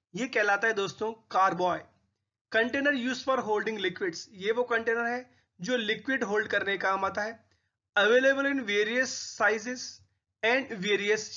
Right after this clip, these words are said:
shapes along with different capacities, अलग-अलग शेप, अलग-अलग साइज और अलग-अलग कैपेसिटी में अवेलेबल है, जैसे चार लीटर, दस लीटर, चालीस लीटर, पचास लीटर।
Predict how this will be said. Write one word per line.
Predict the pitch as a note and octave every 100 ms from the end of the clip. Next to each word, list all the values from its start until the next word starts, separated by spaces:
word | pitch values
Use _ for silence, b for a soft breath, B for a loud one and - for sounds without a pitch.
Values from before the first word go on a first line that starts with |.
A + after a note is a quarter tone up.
| -
shapes | A#3+ B3 - - - G#3
along | A#3 A#3+
with | B3+ B3+ _ _ _ F#3
different | G3 G#3+ G#3 -
capacities, | F3+ F#3+ G#3+ G#3 F3 - b b b _
अलग-अलग | G3+ G#3 A3+ A#3
शेप, | - B3 B3 _ _ _
अलग-अलग | F#3 G3 A3+ A#3
साइज | B3 B3 B3 -
और | B3+
अलग-अलग | C4 A#3 A#3 A#3+ B3+ B3+
कैपेसिटी | G#3 F#3 - A3 G#3+
में | G#3+
अवेलेबल | G3 G3 G3
है, | F#3 F3 - b b -
जैसे | F#3+ A3
चार | G#3 G3 G3
लीटर, | G3 F#3 G3+ F#3+
दस | F#3+ G3+ G3+
लीटर, | F#3 G3
चालीस | - - A3 G#3 G3
लीटर, | G3 G3
पचास | - A3+ A3 G3 F#3+
लीटर। | F#3 F3+